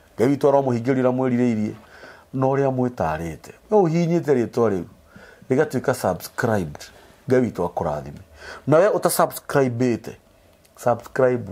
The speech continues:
Na gũ-subscribe, gũ-subscribe ti maita merĩ, nĩ rita rĩmwe. Ũngĩ-subscribe rĩa kerĩ nĩ wahihinyũkwo.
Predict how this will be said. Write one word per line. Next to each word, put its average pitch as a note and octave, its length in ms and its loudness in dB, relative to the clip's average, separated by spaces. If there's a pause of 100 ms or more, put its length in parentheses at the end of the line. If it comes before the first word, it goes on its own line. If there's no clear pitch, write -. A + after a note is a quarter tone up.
(160)
Na D3 140 4
gũ-subscribe, E3 880 2 (140)
gũ-subscribe E3 600 2
ti C3+ 120 -2
maita C3 280 2
merĩ, A#2 420 0 (640)
nĩ C#3+ 80 4
rita D3+ 320 0
rĩmwe. C3+ 400 0 (840)
Ũngĩ-subscribe D3+ 840 2
rĩa D#3 180 6 (140)
kerĩ D#3 260 4
nĩ D#3+ 60 0
wahihinyũkwo. C3 840 0